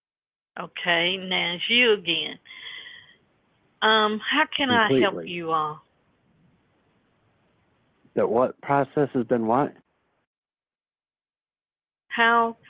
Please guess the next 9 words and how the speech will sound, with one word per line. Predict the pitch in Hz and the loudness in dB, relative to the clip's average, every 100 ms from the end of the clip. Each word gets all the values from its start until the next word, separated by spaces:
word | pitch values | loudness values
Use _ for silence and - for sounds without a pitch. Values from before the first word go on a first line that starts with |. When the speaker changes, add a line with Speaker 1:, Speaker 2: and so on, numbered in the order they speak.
| - | -6
Speaker 1:
can | 233 214 202 202 - _ | 0 2 2 -2 -12 _
I | 202 196 185 185 - | 2 4 2 0 -4
help | 208 196 196 _ | 0 2 0 _
you | 190 190 180 - | -10 -10 -8 -4
all? | 170 165 160 160 _ _ _ _ _ _ _ _ _ _ _ _ _ _ | -4 -4 -8 -18 _ _ _ _ _ _ _ _ _ _ _ _ _ _
Speaker 2:
Do | 113 | 4
you | 120 123 | 4 4
understand | 120 120 98 - 107 92 87 | 2 2 -2 0 0 0 -2
this? | 82 76 | -4 -4